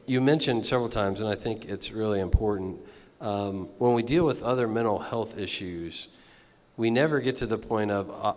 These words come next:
"Oh, okay, here's what you're struggling with," and then encourage them further into that.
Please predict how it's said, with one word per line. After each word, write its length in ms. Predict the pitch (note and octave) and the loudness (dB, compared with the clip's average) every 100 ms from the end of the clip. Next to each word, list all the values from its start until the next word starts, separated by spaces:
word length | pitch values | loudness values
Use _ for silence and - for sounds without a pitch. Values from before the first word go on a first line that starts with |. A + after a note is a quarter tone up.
| - | -2
"Oh, 220 | B2 C3+ | -2 0
okay, 340 | C3+ B2 A2 G#2+ | 0 2 2 2
here's 260 | C3+ C3 | 0 2
what 200 | B2+ A#2+ | 2 0
you're 80 | G#2+ | 0
struggling 560 | - - A2+ G#2 G#2 G2+ | -2 2 4 4 2 2
with," 320 | G2 F#2+ F#2 | 2 0 0
and 140 | G2+ | 0
then 240 | G2+ G2 F#2+ | 0 0 -2
encourage 500 | G#2 - C#3 A2+ F#2+ | -6 -2 0 0 0
them 160 | G2 | -4
further 320 | E2+ G#2 F2+ F2 | -2 -2 0 0
into 180 | E2+ D2 | -2 -6
that. 240 | C2+ G1+ | -10 -14